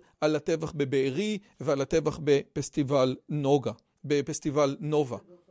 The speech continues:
ובאופקים. אגב, אם אני מבקש ממנו, כן? כן, אם אני מבקש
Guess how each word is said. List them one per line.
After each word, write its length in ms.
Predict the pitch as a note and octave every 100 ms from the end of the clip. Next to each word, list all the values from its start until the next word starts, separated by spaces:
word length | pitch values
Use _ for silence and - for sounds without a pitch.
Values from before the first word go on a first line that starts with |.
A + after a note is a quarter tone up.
| _ _ -
ובאופקים. 760 | B2+ E3 D#3 D3+ - - D3+ A2+ _ - -
אגב, 260 | D3+ G#3+ E3 - A#3+
אם 160 | E4
אני 120 | E4+
מבקש 560 | B3 G3 E3 A3 C#4+ -
ממנו, 340 | E4 F#3 C3+
כן? 240 | B2+ D#3 G#3+ - _ _ _
כן, 200 | - G#3 G#3+ - -
אם 160 | A#3+
אני 180 | C#4 A#3+
מבקש 400 | G3 E3+ E3 A#3+